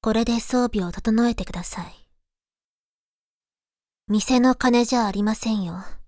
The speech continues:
私が働いて、私が貯めたお金です。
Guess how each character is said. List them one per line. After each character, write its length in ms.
私 420
が 140
働 440
い 60
て、 220
私 420
が 140
貯 160
め 100
た 220
お 60
金 220
で 140
す。 180